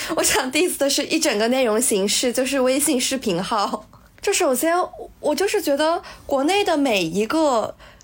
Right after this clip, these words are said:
互联网产品，他们都希望把自己的产品做成一个全能的产品，他们希望自己的产品可以占有用户所有的时间。可是我真的想告诉大家，这是不可能的，好吗？大家就是会在不同的社交网站上面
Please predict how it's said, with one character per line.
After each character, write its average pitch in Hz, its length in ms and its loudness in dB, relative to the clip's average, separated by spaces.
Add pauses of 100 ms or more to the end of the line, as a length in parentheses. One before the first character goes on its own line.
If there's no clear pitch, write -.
(240)
互 - 220 -2
联 302 300 2
网 285 300 -2
产 247 340 0
品， 240 340 0 (300)
他 349 140 -2
们 330 180 2
都 311 180 2
希 339 220 0
望 311 340 0
把 220 240 0
自 277 220 -4
己 269 80 0
的 226 100 2
产 220 280 -2
品 247 160 0
做 254 120 2
成 254 140 0
一 226 80 2
个 233 140 0
全 220 280 0
能 220 140 2
的 220 100 2
产 202 240 -2
品， 196 300 -4 (240)
他 - 80 -2
们 302 80 2
希 302 100 -2
望 311 140 0
自 269 100 -4
己 294 60 2
的 254 80 0
产 226 220 -2
品 226 180 -2
可 233 100 0
以 214 280 0 (340)
占 311 220 0
有 226 160 2
用 269 180 0
户 254 160 -2
所 220 180 0
有 269 160 2
的 214 120 2
时 196 200 -2
间。 196 320 0 (280)
可 294 100 -2
是 285 100 0
我 339 80 2
真 349 120 0
的 359 100 2
想 240 160 -2
告 285 140 0
诉 302 100 -4
大 285 100 0
家， 277 120 0
这 302 80 0
是 302 100 0
不 - 100 -4
可 320 200 0
能 202 200 0
的， 226 80 0
好 262 200 0
吗？ 202 340 -2 (400)
大 359 100 2
家 359 120 2
就 403 100 2
是 339 140 0
会 320 160 0
在 320 120 0
不 311 140 -2
同 311 160 0
的 247 100 0
社 294 160 0
交 269 140 0
网 262 180 2
站 247 200 0
上 254 120 -2
面 214 320 0